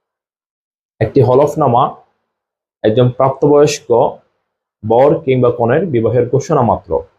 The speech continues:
তারা বিবাহের ইচ্ছে পোষণ করেছেন এবং এই ঘোষণাপত্র তাদেরকে সাময়িক আইনি জটিলতা কিংবা আই-, অনাকাঙ্ক্ষিত আইনি হয়রানির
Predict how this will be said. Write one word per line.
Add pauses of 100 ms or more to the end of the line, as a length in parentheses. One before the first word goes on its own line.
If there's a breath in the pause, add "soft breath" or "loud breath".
(640)
তারা
বিবাহের
ইচ্ছে
পোষণ
করেছেন (960)
এবং (1080)
এই
ঘোষণাপত্র (220)
তাদেরকে (640)
সাময়িক
আইনি
জটিলতা
কিংবা (1080)
আই-,
অনাকাঙ্ক্ষিত (280)
আইনি
হয়রানির